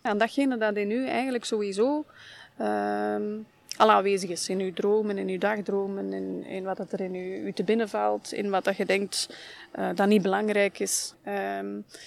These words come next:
eigenlijk zeggen van, probeert eventjes de controle los te laten en, en dat te laten verschijnen.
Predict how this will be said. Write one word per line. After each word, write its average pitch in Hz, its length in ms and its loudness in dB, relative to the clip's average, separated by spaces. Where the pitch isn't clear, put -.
eigenlijk 269 340 6
zeggen 254 260 4
van, 220 300 2
probeert 226 640 2
eventjes 254 420 2
de 220 60 0
controle 262 580 4
los 240 240 0
te 233 100 -4
laten 214 420 -2
en, 208 300 -2
en 202 220 -2
dat 196 140 -2
te 220 100 -4
laten 214 600 -4
verschijnen. 220 680 -2